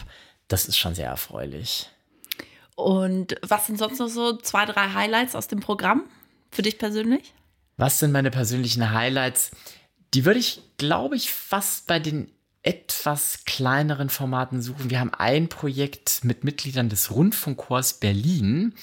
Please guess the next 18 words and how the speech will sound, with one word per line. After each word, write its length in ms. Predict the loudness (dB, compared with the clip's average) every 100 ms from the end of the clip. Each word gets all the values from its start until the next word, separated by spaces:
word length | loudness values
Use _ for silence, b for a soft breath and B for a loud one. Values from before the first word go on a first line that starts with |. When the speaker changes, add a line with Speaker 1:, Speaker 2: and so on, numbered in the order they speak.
| B B B B B _ 0
Speaker 1:
am 560 | 2 2 2 2 0 -2 B B B _ _ _
dreizehnten 800 | -2 2 2 2 0 0 0 0 0
Juli. 600 | 0 -2 0 2 2 0
Das 200 | -2 0
nennt 140 | -2
sich 220 | -4 -6
Vokalmusik 880 | -8 -4 0 2 4 4 2 0 0
und 300 | 0 0 -2
Talk. 600 | -4 2 2 0 -8 -10 -12 -12 B B B B
Und 160 | 0 0
zwar 540 | 2 2 2 2 -2 -6
singen 760 | -6 0 4 4 4 0 -4 -2
zwölf 680 | -2 2 4 4 2 -4 -4
Musikerinnen 460 | -2 -2 -2 -2 0
und 160 | 0
Musiker 580 | -2 -2 -2 -2 -4 -4 B B B -6
des 160 | -2 2
Rundfunkchors 1040 | 2 2 -4 -6 -2 0 0 0 -2